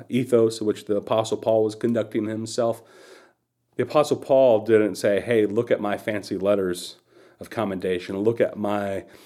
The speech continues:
look at my pedigree and my s-, you know, where I've studied and all those things," although I could point to those things if I wanted to. He's just like, "You know, look at the letters that have been written upon the hearts of men,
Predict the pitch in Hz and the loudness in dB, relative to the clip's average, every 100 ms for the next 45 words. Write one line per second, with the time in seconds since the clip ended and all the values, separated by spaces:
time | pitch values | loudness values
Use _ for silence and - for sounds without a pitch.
0 | - - 120 110 107 98 - 127 120 - | -16 -4 0 2 0 -6 -2 2 2 2
1 | 98 92 98 92 82 - - - 117 107 | -2 -2 -4 -6 -8 -8 -10 -8 -2 0
2 | 98 90 104 117 98 87 - 117 110 98 | 0 0 4 4 4 0 0 2 4 2
3 | 92 98 95 98 95 92 101 107 104 107 | -4 -2 -2 0 -4 -6 -4 2 2 4
4 | 107 101 120 113 110 104 101 98 107 107 | 2 2 -2 -4 -4 -2 -4 -4 -2 -4
5 | 92 101 98 107 110 147 147 - - - | -6 -8 -6 -4 2 2 0 -10 -20 -20
6 | _ _ _ _ _ _ - 107 123 139 | _ _ _ _ _ _ -4 0 2 0
7 | 131 - _ 127 139 160 165 - _ _ | -2 -8 _ -4 0 0 0 -8 _ _
8 | _ _ _ _ _ - 143 156 151 127 | _ _ _ _ _ -2 0 0 -2 0
9 | 131 123 107 95 98 101 101 107 104 101 | 2 2 0 -2 -6 -4 -6 -6 -6 -6
10 | 98 - 101 90 90 98 92 - 90 90 | -6 -2 -2 0 -2 2 0 0 -2 -2
11 | 85 82 | -2 -4